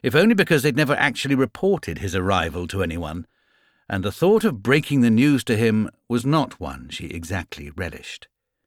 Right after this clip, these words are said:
But Paddington took the matter surprisingly well,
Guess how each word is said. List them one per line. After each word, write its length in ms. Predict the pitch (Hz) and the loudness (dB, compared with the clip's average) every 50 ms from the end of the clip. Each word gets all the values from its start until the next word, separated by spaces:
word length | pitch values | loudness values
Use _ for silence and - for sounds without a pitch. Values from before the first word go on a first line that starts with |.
| _ _ _ _ _ _ _ _ _ _ _ _ _ _ - | _ _ _ _ _ _ _ _ _ _ _ _ _ _ -8
But 180 | 101 - - - | -8 -8 -6 -4
Paddington 720 | - 226 294 330 294 120 104 - 80 67 78 101 143 - _ _ | -2 -2 0 2 2 2 0 0 -6 -8 -8 -10 -12 -14 _ _
took 200 | - 160 160 - | -4 -4 -2 0
the 80 | - 240 | 0 2
matter 280 | 113 78 - - 127 | 2 0 -2 -4 -6
surprisingly 680 | 123 - 247 - - - 67 82 90 - 139 156 185 | -6 -6 -8 -8 -6 -6 -6 -6 -4 -4 -4 -4 -4
well, 440 | 196 190 185 104 67 - - - _ | -4 -2 -2 -2 -2 -4 -10 -16 _